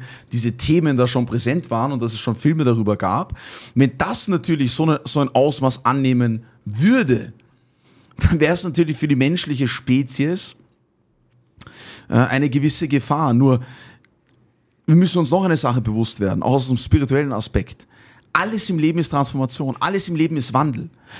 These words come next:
Es gab eine Zeit auf der Erde, wo keine Menschen gelebt haben, wo andere Wesen gelebt haben. Und wir wissen nicht genau, wie die Welt in hundert, zweihundert, fünfhundert, fünftausend Jahren aussehen wird. Das heißt,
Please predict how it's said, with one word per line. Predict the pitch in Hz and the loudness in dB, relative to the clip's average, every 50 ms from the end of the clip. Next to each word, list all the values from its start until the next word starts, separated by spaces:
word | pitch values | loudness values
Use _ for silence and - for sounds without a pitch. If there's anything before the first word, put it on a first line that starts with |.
| - - | -8 -2
Es | - 147 120 - | 0 0 2 2
gab | 160 175 196 - | 0 -2 0 0
eine | 185 160 | 0 0
Zeit | - - 147 143 185 170 | 0 0 -2 0 0 0
auf | 170 - | -2 -2
der | - 160 - - | -2 -2 0 0
Erde, | 131 123 120 123 120 135 180 220 254 262 - - - - _ - - _ _ | 0 0 2 2 2 0 0 -2 -4 -8 -14 -20 -20 -20 _ -20 -20 _ _
wo | - 120 151 165 170 180 170 - - - _ _ _ _ _ _ _ _ _ - | 0 4 6 8 8 6 4 2 -4 -14 _ _ _ _ _ _ _ _ _ 2
keine | - - 190 208 190 | 2 2 4 4 2
Menschen | 175 175 170 - - 143 | 2 2 0 0 0 0
gelebt | 147 160 202 220 214 - | 0 0 0 0 -2 -4
haben, | 165 113 92 - 62 - - _ _ _ - | -4 -4 -4 -6 -10 -16 -20 _ _ _ -4
wo | 123 139 | -2 0
andere | - 185 233 233 208 185 170 | 2 2 2 2 2 2 4
Wesen | 156 160 147 127 135 | 4 4 4 4 2
gelebt | 113 123 113 107 101 - - | 0 0 0 0 0 -2 -4
haben. | 101 - - - - _ _ _ _ _ _ - - - - - - - - _ _ | -8 -8 -8 -12 -20 _ _ _ _ _ _ -20 -20 -20 -18 -16 -16 -18 -18 _ _
Und | - 170 185 180 - - - - _ _ _ _ _ _ _ _ _ _ _ _ _ _ _ _ _ _ _ _ | 4 4 4 4 2 -4 -8 -14 _ _ _ _ _ _ _ _ _ _ _ _ _ _ _ _ _ _ _ _
wir | - 143 147 147 170 | 0 2 2 4 4
wissen | 262 262 - - 254 | 2 0 0 0 0
nicht | 214 202 - | 0 2 4
genau, | 196 175 160 135 139 139 | 4 4 4 4 4 2
wie | 131 151 | 2 2
die | 139 143 123 | 2 4 4
Welt | 143 143 143 - | 4 2 2 0
in | 139 127 | 0 0
hundert, | 123 170 185 165 135 127 | 2 2 2 2 0 0
zweihundert, | - - 147 156 139 120 - | 0 0 0 0 0 -2 -2
fünfhundert, | - 165 185 170 147 131 120 117 - - | -2 -2 -2 -2 -2 -2 -2 -4 -6 -4
fünftausend | - 185 185 160 - - 147 135 139 127 120 120 | 0 0 2 2 2 0 2 2 2 2 2 2
Jahren | 117 117 - | 2 2 2
aussehen | 107 123 123 120 - 117 110 104 | 2 0 0 0 0 0 0 2
wird. | 135 180 170 127 | 2 2 2 2
Das | 135 120 127 | 2 2 2
heißt, | 123 123 | 2 0